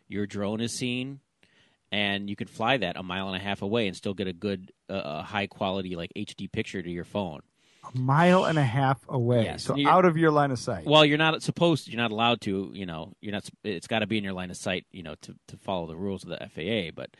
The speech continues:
Speaker 1: you can fly it out of your <laughs> line of sight pretty
Speaker 2: What's
Speaker 1: easily
Speaker 2: the
Speaker 1: if you wanted to.
Speaker 2: F A A? Like,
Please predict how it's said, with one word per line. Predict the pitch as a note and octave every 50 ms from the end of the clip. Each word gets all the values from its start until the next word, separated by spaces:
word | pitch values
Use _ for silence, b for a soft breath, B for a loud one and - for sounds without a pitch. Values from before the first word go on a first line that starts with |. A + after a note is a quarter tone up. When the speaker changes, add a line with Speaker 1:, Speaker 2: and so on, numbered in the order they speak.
| _ -
Speaker 1:
you | G2 -
can | - A2+ C3+ D3 C#3+ A2+ F#2+ F2+
fly | - - G#2+ F#2 F2+ F2
it | E2 D2+
out | D#2 E2 F2
of | E2+ C#2
your | F2+ G2+
<laughs> | G#2 F3+
line | - F3+
of | D3 C3+
sight | - - A2 G#2 F#2 - -
pretty | B2 A#2 G#2+ G2
Speaker 2:
What's | A2 A#2+
Speaker 1:
easily | A2+ G#2+ G2+ F#2+ F#2 -
Speaker 2:
the | - F#4+
Speaker 1:
if |
you | F4
wanted | G4+ G4 F#4 F4+ F4
to. | E4+
Speaker 2:
F | E4+ F4+ E4+
A | C#4 F#3 D3 C3 C3
A? |
Like, | C3 F3 G#3+ A#3